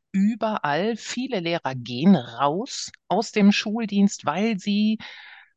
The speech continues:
ja, aus den verschiedensten Gründen. Ich will das gar nicht, ich kann das gar nicht im Detail begründen, aber, ähm, bestimmt hat auch die Überforderung, ähm, teilweise damit zu tun, dass man sich dem nicht mehr gewachsen fühlt.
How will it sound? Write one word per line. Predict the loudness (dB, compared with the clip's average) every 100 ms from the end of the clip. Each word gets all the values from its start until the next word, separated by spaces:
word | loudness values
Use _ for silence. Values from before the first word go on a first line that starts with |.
| _ _ -6
ja, | -4 -2
aus | -4 4
den | 4
verschiedensten | 4 0 0 2 2
Gründen. | 2 0
Ich | -2
will | 0
das | 0 0
gar | 0 0
nicht, | -2 -4
ich | -10 -2
kann | 2
das | 2 0
gar | -4
nicht | -2 -2
im | -4
Detail | -4 -6 -4 -4 -4
begründen, | -6 -4 -2 0 0
aber, | 0 -2 -2 0 2 0 -6 -16 -18 -4
ähm, | 2 4 6 6
bestimmt | 2 -2 -2 4 8 8 4 0
hat | -2 0
auch | 2 2 2 -4 0
die | 0 2
Überforderung, | -2 -2 -4 -4 -4 -4 -2 0 2 6 8 6 4
ähm, | 0 2 4 4 0
teilweise | -2 -2 0 0 0 -2
damit | 0 0 0
zu | -6 -14 -12
tun, | -4 4 6
dass | 6 4
man | 2 2
sich | -2 -4
dem | 2
nicht | 2 2
mehr | 2 2
gewachsen | -2 -4 -4 -6
fühlt. | -6 -8 -10